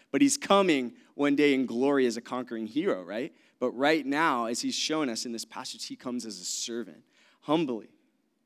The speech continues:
lowly in position, and forgives us, forgave them because he loved them so much. Think about the timing of all this.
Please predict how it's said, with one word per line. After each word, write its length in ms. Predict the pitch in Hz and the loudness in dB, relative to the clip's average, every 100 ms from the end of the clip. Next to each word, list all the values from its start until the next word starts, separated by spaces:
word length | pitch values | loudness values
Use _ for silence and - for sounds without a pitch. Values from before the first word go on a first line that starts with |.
| _ _ _ | _ _ _
lowly 500 | - 139 190 185 165 | 2 8 10 12 10
in 80 | 151 | 8
position, 560 | 139 113 117 - - - _ _ _ _ _ _ _ _ - | 2 -4 -6 -10 -14 -20 _ _ _ _ _ _ _ _ -12
and 100 | 117 | -8
forgives 640 | - 131 98 151 151 - | -4 -4 4 6 6 2
us, 460 | 92 - - - - _ _ _ _ _ _ _ - - | -8 -8 -8 -8 -12 _ _ _ _ _ _ _ -20 -20
forgave 680 | - 139 107 139 170 170 120 | -10 -8 -2 4 8 6 4
them 240 | 107 87 - _ _ _ _ | -6 -10 -18 _ _ _ _
because 280 | - - 127 | -10 -4 -4
he 60 | 123 | -2
loved 300 | 113 123 113 | 0 0 0
them 180 | 107 104 | -6 -8
so 200 | - 101 | -10 -12
much. 420 | - - - - - | -18 -18 -16 -16 -18
Think 240 | - 202 254 | 0 4 6
about 340 | 349 370 330 | 8 8 8
the 80 | 240 | 4
timing 600 | - - 156 240 160 95 - _ _ _ _ _ _ _ _ _ | 2 0 0 2 2 0 -14 _ _ _ _ _ _ _ _ _
of 180 | - 123 | -6 0
all 160 | 123 107 | 0 0
this. 500 | 92 76 - - | -4 -8 -8 -8